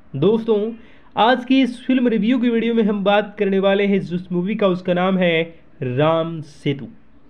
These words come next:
जी हाँ, अक्षय कुमार की best में से best film राम सेतु का हम review करेंगे। इस मूवी की कमाई के बारे में जानेंगे, इस मूवी की कहानी के बारे में जानेंगे, इस मूवी में कौन कौन से star cast ने अपना role निभाया है,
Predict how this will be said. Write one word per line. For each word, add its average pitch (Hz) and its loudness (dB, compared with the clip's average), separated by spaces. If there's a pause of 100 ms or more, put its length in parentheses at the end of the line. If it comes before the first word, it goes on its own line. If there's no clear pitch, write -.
(260)
जी 131 -4
हाँ, 117 -10 (640)
अक्षय 208 0
कुमार 240 0
की 240 -4
best 220 0
में 196 0
से 208 0 (180)
best 196 0 (220)
film 202 2 (560)
राम 202 0
सेतु 214 -4
का 233 2
हम 190 0
review 170 -4
करेंगे। 135 -6 (640)
इस 185 -2
मूवी 240 0
की 247 -2
कमाई 214 2
के 233 2
बारे 214 4
में 226 2
जानेंगे, 220 0
इस 220 -2
मूवी 214 -2
की 233 -2
कहानी 202 -2
के 226 0
बारे 196 0
में 202 -2
जानेंगे, 202 0
इस 190 -4
मूवी 196 0
में 208 -4
कौन 202 -2
कौन 208 -2
से 196 0
star 190 0
cast 196 -2
ने 202 -4
अपना 190 -4
role 170 -4
निभाया 165 0
है, 170 -2